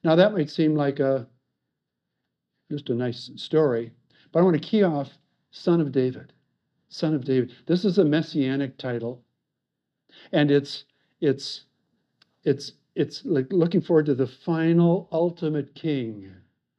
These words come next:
It doesn't mean just one of the many descendants of David.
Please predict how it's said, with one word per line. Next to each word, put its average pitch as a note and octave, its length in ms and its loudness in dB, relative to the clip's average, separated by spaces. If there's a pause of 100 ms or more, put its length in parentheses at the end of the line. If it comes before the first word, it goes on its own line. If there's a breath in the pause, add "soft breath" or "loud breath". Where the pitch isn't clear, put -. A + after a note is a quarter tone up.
(960)
It D3+ 80 0
doesn't F3+ 300 4
mean D#3 160 2
just E3 180 2 (160)
one E3 240 2
of E3 80 4
the D3 320 2 (220)
many D#3 500 4
descendants D3+ 680 0
of B2+ 160 0
David. C#3+ 500 2